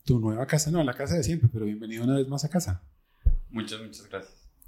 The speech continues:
Speaker 1: ¿Por qué decidiste tomar esta opción y sumarte a Indie? ¿Qué, qué te hizo decidirte?
Speaker 2: Yo creo que el reto, el reto está en,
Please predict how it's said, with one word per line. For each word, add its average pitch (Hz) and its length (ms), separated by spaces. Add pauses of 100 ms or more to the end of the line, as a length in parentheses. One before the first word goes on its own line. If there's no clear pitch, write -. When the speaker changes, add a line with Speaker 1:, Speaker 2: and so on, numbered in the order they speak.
(760)
Speaker 1:
¿Por 135 180
qué 135 180
decidiste 143 880
tomar 120 300
esta 120 200
opción 131 260
y 139 60
sumarte 117 480
a 123 100
Indie? 113 300
¿Qué, 113 320
qué 131 80
te 131 160
hizo 131 300
decidirte? 120 560 (1080)
Speaker 2:
Yo 117 100
creo 117 180
que - 60
el 127 80
reto, 135 580
el 113 100
reto 117 240
está 117 300
en, 117 540